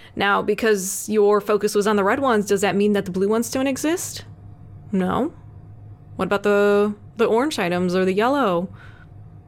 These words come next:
or the green? Does it mean that they don't exist? No. They're there. They're chilling there. They're waiting for ya.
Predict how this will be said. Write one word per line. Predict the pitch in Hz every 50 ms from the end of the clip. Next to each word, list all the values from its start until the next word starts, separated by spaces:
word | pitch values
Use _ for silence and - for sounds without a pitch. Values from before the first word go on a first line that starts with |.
| - - - - - - - - - - - - - - - - - - - - - - -
or | - 196
the |
green? | 202 190 233 262 302 311 302 254 202 - - - - - - - - - - - - - - - - -
Does | - 196 180
it | 196
mean | 196 202
that | 196 202 190
they | 196 185
don't | 190 190 190 185 185
exist? | 175 - - - 80 - - - - - - - - - - - - - - - - - - - - - - - -
No. | 269 339 302 226 185 - - - - - - - - - - - - - - - - - - - -
They're | - 311 359
there. | 349 330 311 311 330 359 339 - - - -
They're | 196 233 247 311 392
chilling | 381 - - 440 466 480 480 494 453 392
there. | 370 359 381 427 466 427 392 - - - -
They're | 196 226 254 349
waiting | 370 381 403 415 370 330
for | 330 - 311 302 302
ya. | 294 302 311 339 381